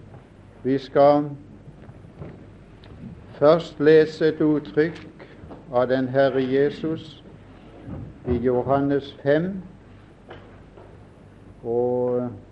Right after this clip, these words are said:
vers sytten, som vi skal begynne med. Johannes fem, vers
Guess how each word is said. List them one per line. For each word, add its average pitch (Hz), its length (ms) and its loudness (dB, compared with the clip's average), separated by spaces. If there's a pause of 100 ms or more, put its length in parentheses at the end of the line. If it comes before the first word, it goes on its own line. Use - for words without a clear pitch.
(1080)
vers 131 460 0 (580)
sytten, 160 800 0 (2000)
som 131 160 -4
vi 139 160 2
skal 143 260 4
begynne 143 400 0
med. 120 240 -4 (2250)
Johannes 139 720 -2
fem, 160 320 0 (420)
vers 139 240 -4